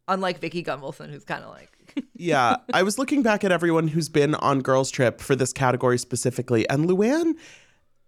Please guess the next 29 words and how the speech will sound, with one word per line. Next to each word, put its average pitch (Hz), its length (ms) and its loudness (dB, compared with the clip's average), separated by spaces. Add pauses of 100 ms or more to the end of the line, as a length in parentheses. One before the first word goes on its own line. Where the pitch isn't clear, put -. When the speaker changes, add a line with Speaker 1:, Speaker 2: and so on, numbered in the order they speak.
(160)
Speaker 2:
it's, - 340 -4 (360)
because 220 380 0
that 247 260 0
was, 190 240 0
like, 175 320 2
right 156 220 2
around 160 500 2 (100)
the 147 80 -2
time 147 520 2
or 127 80 2
right 135 340 0
after 127 400 0
the 127 100 0
last 123 280 2
season 127 260 0
of 117 120 0
Roni 117 600 2
had 117 200 0
been 117 260 0
airing, 120 320 2
like, 107 220 -6
that 113 260 2
was, 180 380 0 (760)
that 139 180 0
was 180 160 0
Luann 151 440 2
and 143 220 0
Ramona's 123 720 2 (120)
last 113 640 0